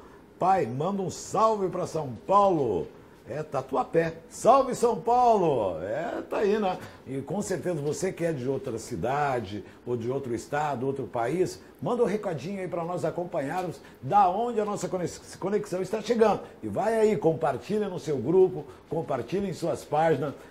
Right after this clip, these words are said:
pra que essa live possa estourar. E já está estourando. Quando nós chegamos aqui, Israel,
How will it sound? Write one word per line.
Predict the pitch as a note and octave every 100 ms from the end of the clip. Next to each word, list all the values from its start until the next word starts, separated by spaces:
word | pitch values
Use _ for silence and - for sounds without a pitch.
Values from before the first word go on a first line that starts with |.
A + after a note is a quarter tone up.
| -
pra | B2+ -
que | E3
essa | D#3+ A#2+
live | C#3 E3+ C#3
possa | C3+ D#3+ D3+
estourar. | E3 - D#3 A#2+ -
E | E3
já | B2 C3+
está | A#2 - - G#3+
estourando. | F#3 E3 A#2+ G2 - - -
Quando | E3+ F#3+
nós | G3 -
chegamos | E3 F3+ F#3 D3+
aqui, | C#3 D3 F3+
Israel, | B2+ A2+ G#2+ F#2+